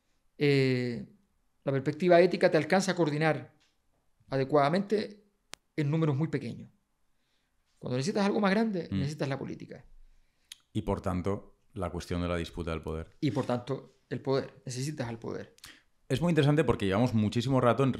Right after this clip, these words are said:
Speaker 2: fondo, hablando de esta disyuntiva que existe, ¿no?, en el fuero interno de cada uno de nosotros, pero también que es una, una cuestión de estrategia
Speaker 1: Mm.
Speaker 2: política de si debemos someternos, em, bueno, a la lógica,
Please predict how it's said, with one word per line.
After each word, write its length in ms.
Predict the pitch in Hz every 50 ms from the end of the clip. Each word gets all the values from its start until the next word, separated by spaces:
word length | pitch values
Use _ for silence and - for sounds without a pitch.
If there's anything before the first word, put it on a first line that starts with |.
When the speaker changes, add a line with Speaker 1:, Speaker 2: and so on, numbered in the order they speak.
| - -
Speaker 2:
fondo, 280 | - 101 98 107 120
hablando 560 | 120 104 95 95 98 107 117 123 - - - -
de 400 | - 98 82 92 98 92 92 95
esta 480 | 95 95 - - 120 123 123 117 - -
disyuntiva 840 | - 110 95 107 87 87 90 92 90 87 80 - 117 113 98 107 127 127
que 360 | - 92 85 - - _ _ _ -
existe, 560 | - - - - 120 113 117 - - 98 101
¿no?, 260 | 95 98 101 101 -
en 140 | 92 87 80
el 100 | 78 76
fuero 220 | - - 90 92
interno 340 | 98 92 - 110 101 92 85
de 60 | 82
cada 200 | 73 87 82 85
uno 180 | 85 87 98 110
de 60 | 107 98
nosotros, 460 | 98 92 104 90 85 98 117 117 - -
pero 180 | - 78 80 76
también 320 | 80 78 80 85 87 -
que 100 | - 95
es 100 | 90 -
una, 160 | 101 95 - -
una 160 | 98 90 95 90
cuestión 260 | 98 - - 104 92
de 60 | 90
estrategia 540 | 85 - - 82 82 - 101 95 - 113 107 -
Speaker 1:
Mm. 20 |
Speaker 2:
política 560 | - 104 101 101 - - 113 107 123 127 143 - - - - - - - _ -
de 140 | 104 110
si 160 | 107 - - 113
debemos 420 | 110 107 104 110 120 131 131 -
someternos, 920 | - 127 113 101 98 95 - 117 120 107 107 104 127 156 - - - - _ _ _ _ _ _ _ _ _ -
em, 1000 | - 104 98 98 95 95 92 90 90 90 87 87 85 85 82 80 80 82 80 - _ _ _ _ _ _ _ _ _ _
bueno, 340 | - 156 165 147 - - - _ -
a 120 | - - 104
la 80 | 95 98
lógica, 580 | 107 127 127 - - 92 - 87 71 - -